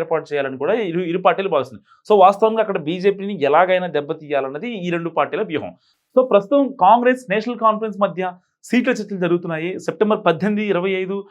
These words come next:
అక్టోబర్ ఒకటిన మూడు దశల్లో ఇక్కడ జరిగే అసెంబ్లీ ఎన్నికల్లో ఎలాగైనా పొత్తు కుదర్చాలని చెప్పి, సత్తా చాటాలని ఇరు పార్టీలు చాలా గట్టిగా పట్టుదలతో ఉన్నాయి. So, ఎలాగైతే ఏపీలో వైసీపీని, ఆ, అంతమొందించాయో, అక్కడ కూడా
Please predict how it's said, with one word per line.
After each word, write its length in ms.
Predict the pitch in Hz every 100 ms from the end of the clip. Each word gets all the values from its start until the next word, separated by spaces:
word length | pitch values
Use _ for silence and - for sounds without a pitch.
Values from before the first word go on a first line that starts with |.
| _ -
అక్టోబర్ 340 | 151 226 208
ఒకటిన 260 | 185 180 185
మూడు 440 | 170 143 247 214
దశల్లో 300 | 208 208 196
ఇక్కడ 180 | 175 156
జరిగే 400 | 156 156 160 151 - -
అసెంబ్లీ 340 | 165 214 202 180
ఎన్నికల్లో 360 | 156 143 127
ఎలాగైనా 520 | 117 131 202 214 208
పొత్తు 320 | 190 170 165 196
కుదర్చాలని 540 | 165 180 180 156 143
చెప్పి, 300 | 127 127 123 _ _ -
సత్తా 360 | 180 185 220 180
చాటాలని 380 | 175 185 156 143
ఇరు 180 | 147 214
పార్టీలు 400 | 208 185 170 160
చాలా 100 | 156
గట్టిగా 380 | 160 143 - 202
పట్టుదలతో 500 | 196 160 165 175 143
ఉన్నాయి. 200 | 117 101 139
So, 80 | 185
ఎలాగైతే 580 | 147 185 202 196 214 - - _
ఏపీలో 380 | 156 202 220 214
వైసీపీని, 720 | 175 185 - 180 208 202 196
ఆ, 280 | 185 170 156
అంతమొందించాయో, 600 | 160 185 190 190 180 190
అక్కడ 180 | 214 180
కూడా 320 | 180 196 196